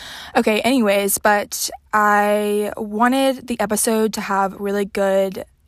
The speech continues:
audio, so I am gonna wait on that. So just get excited for that. Um, we're probably gonna record next week. It's probably gonna come out next week for the sixth episode, but I'm recording the fifth episode today.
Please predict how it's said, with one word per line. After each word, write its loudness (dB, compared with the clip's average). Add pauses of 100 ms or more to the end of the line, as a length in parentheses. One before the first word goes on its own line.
(120)
audio, 2
so 2 (500)
I 0 (180)
am -2
gonna -2
wait -4
on -6
that. -12
So -2
just -4
get 0
excited 0
for -6
that. -4
Um, -6
we're -8
probably 0
gonna -2
record -2
next -6
week. -6
It's -10
probably -6
gonna -6
come -6
out -4
next -8
week -10 (560)
for -10 (320)
the -6
sixth -4
episode, -4
but 2
I'm -6
recording 0
the -4
fifth -6
episode 0
today. 0